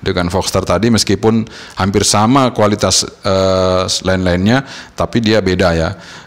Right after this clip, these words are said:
Kalau Anda lihat tombolnya ya, meskipun sama, tapi ini lebih empuk. Lebih empuk untuk yang Firstcom.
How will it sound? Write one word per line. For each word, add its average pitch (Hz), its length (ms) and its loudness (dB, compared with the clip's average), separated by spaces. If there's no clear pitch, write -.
Kalau 92 220 0
Anda 95 180 0
lihat 107 300 2
tombolnya 101 680 2
ya, 104 300 0
meskipun 131 400 2
sama, 131 400 2
tapi 120 240 0
ini 139 140 2
lebih 101 340 0
empuk. 101 160 -2
Lebih 92 340 0
empuk 117 220 0
untuk 110 680 -2
yang 87 400 0
Firstcom. 87 400 -2